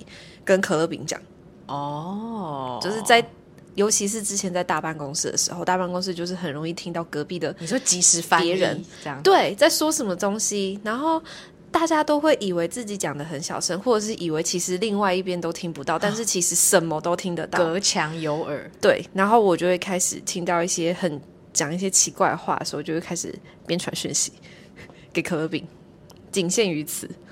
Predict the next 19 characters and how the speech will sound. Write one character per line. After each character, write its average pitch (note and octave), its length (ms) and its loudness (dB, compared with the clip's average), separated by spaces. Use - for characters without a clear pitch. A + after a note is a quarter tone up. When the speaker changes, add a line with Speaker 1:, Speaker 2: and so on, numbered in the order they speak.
Speaker 1:
除 - 160 -2
非 D#4 160 4
是 D#4 180 4
一 C#4+ 100 6
些 C#4 140 4
比 G3 100 0
较 A3 140 4
值 E3+ 280 4
得 D#3 360 0
Speaker 2:
分 F3 240 0
享。 E3 240 2
Speaker 1:
对， G#3+ 200 8
才 A#3 180 2
会 B3+ 160 10
再 C4+ 100 6
分 - 220 0
享 G3+ 440 0
出 - 300 4
来。 B3+ 560 0